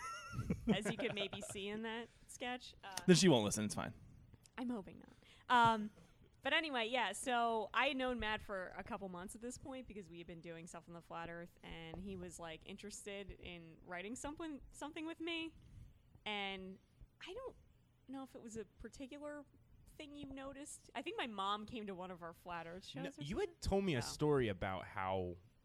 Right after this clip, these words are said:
Speaker 3: like, that was pretty much that story. Like, you guys were at a karaoke thing. 'Cause I remember, like, when we first started writing together, like, um,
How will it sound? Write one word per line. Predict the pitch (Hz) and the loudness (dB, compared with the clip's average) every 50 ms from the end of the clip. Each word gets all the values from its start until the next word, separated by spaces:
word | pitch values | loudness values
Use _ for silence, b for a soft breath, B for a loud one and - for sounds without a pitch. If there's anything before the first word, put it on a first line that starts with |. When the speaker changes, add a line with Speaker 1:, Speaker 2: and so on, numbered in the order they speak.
| - - - - - - - - | -20 -20 -20 -20 -20 -20 -4 2
Speaker 3:
like, | 147 139 123 127 - | 4 4 4 4 4
that | 143 139 127 | 4 4 4
was | 120 117 - | 4 2 2
pretty | - - 175 180 180 | 0 0 2 2 4
much | 147 139 127 - - - | 4 4 4 4 2 0
that | - 107 101 101 - - - | 0 2 2 0 -2 -4 -10
story. | - - - - - 113 104 98 87 90 | -12 -12 -8 -2 0 0 2 2 0 0
Like, | 101 107 107 104 | 0 -2 0 0
you | 117 110 | 2 4
guys | 120 113 110 107 101 90 95 | 4 4 4 4 2 2 4
were | 107 107 104 98 95 - - | 4 6 6 6 4 2 -2
at | - 101 98 104 101 - | -2 0 0 0 0 -2
a | - 95 95 95 95 92 90 90 - - | -2 -2 0 0 0 -2 -4 -4 -6 -2
karaoke | - 123 107 104 104 104 101 101 - 110 101 98 95 92 90 90 - - - - - - - - | 2 2 4 4 4 2 2 0 -2 -2 -2 0 0 -2 -2 -4 -8 -12 -20 -20 -20 -20 -4 2
thing. | - 185 170 | 4 4 8
'Cause | - | 8
I | 214 | 8
remember, | 208 226 226 262 240 | 8 8 6 6 6
like, | 202 175 143 | 6 6 4
when | 170 160 | 4 2
we | 165 151 | 2 0
first | 135 - - 156 160 147 - - | -2 0 0 2 2 2 0 -2
started | - - 135 123 123 120 113 | -2 2 4 4 4 4 2
writing | 110 104 104 110 113 113 110 104 | 2 4 4 4 4 4 2 0
together, | 107 92 98 95 98 92 95 98 98 92 90 - - - - - - - - - - _ _ _ _ _ _ - 113 | -2 -2 -2 -2 -2 0 0 0 2 2 0 -2 -6 -14 -20 -20 -20 -20 -20 -20 -20 _ _ _ _ _ _ -6 -2
like, | 110 110 104 98 95 90 - - - - - - - - - _ _ _ _ - _ _ _ - - - - - - - _ - _ _ _ _ _ - | 0 0 0 0 -2 -4 -6 -12 -18 -20 -20 -20 -20 -20 -20 _ _ _ _ -20 _ _ _ -20 -20 -20 -20 -20 -20 -20 _ -20 _ _ _ _ _ -2
um, | 113 113 107 104 98 95 92 90 90 | 0 2 4 4 2 2 0 -2 -6